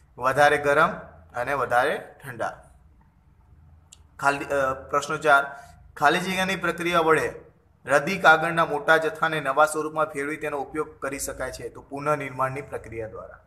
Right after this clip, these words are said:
ત્યાર પછીનો પ્રશ્ન છે ત્રણ, રસોડાના કચરાને કયા રંગની કચરાપેટીમાં નાખવો જોઈએ? તો લીલા રંગની. વિદ્યાર્થી મિત્રો યાદ રાખજો,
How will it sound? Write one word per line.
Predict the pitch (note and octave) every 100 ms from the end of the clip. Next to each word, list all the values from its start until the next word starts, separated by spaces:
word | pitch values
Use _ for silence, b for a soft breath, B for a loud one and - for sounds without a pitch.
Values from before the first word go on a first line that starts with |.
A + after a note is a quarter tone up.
| _ _ _ _ _ _ _ -
ત્યાર | D3
પછીનો | D#3+ D#3+ E3+ E3+ E3+
પ્રશ્ન | D#3 D3+ - E3
છે | D3+ F#3 - b b _
ત્રણ, | - D3 C3+ - - - _ _ -
રસોડાના | C3+ C#3+ F#3+ G3 G3 F#3+
કચરાને | F#3 F3+ F3+ F#3
કયા | D#3 D3+ E3
રંગની | F3 F3
કચરાપેટીમાં | F3 E3+ F3 F3 E3+ E3 E3
નાખવો | D#3 D#3 F3
જોઈએ? | E3 E3+ F3 F3+ F3
તો | D3
લીલા | C#3 C#3 C3
રંગની. | A#2+ A#2 A2+
વિદ્યાર્થી | B2+ C#3+ D3
મિત્રો | D3 C#3+
યાદ | C#3+ C#3+ C#3
રાખજો, | C#3 C#3+ F#3